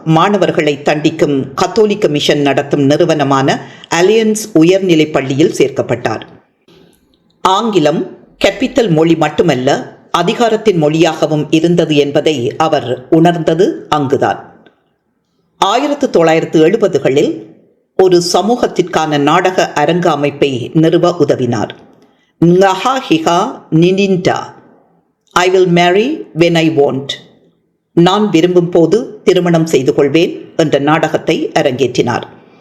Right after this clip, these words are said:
இது கியூகியூவில் எழுதப்பட்டு தொழிலாளர்கள் மற்றும் கிராமவாசிகளால் நிகழ்த்தப்பட்டது. காலனித்துவத்திற்கு பிந்திய உயர் அடுக்கினரை விமர்சித்த இந்த நாடகம் ஆயிரத்து தொள்ளாயிரத்து எழுபத்தி ஏழில் அரசாங்கத்தால் தடை செய்யப்பட்டது.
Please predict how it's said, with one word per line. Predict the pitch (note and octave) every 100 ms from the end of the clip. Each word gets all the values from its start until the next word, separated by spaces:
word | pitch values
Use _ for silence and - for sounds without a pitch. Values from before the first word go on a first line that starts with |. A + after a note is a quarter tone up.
| _ _ _ _
இது | G#3 F3+ E3+ C#4+ - - -
கியூகியூவில் | B3+ B3 B3+ F#3+ E3+ D#3+ F#3 C#4
எழுதப்பட்டு | E3 D#3 D3 - C3+ C3+ E4+ - - _ _ _
தொழிலாளர்கள் | G#3+ A3+ A#3 G#3 G3+ G3+ A#3+
மற்றும் | A#3+ D#3 F3 D#3+ D#3+
கிராமவாசிகளால் | F#3+ G3 G3+ D#3 D3 E3 D#3 D3 D3 C#3+
நிகழ்த்தப்பட்டது. | D#3 C#3+ C3 - - - A2 A#2+ - - _ _ _ _ _ _ _ _ -
காலனித்துவத்திற்கு | A3+ C#4 C4+ C4+ A3 G3 G#3 - E3+
பிந்திய | G3+ G#3+ A3 G#3+ G3+
உயர் | G3 E3+ G3 A#3
அடுக்கினரை | D#3+ D#3 F3 D3+ D3 D3+
விமர்சித்த | C#3 E3 F3+ - D#3+ D#3 C#3+
இந்த | D#3+ D3
நாடகம் | C#3 D3 D3 D3 G#3 - - - _
ஆயிரத்து | E3+ G3 A#3+ A#3 A3
தொள்ளாயிரத்து | E3+ D#3 D3+ - C#3+ D#3
எழுபத்தி | E3 D3+ D3+
ஏழில் | E3 F#3+ C#3 A#2+ -
அரசாங்கத்தால் | - E3 G3+ G3 D#3 C#3+ E3 D#4 -
தடை | - D3+ C#3
செய்யப்பட்டது. | B2 B2 A#2+ B2 A#2+ C3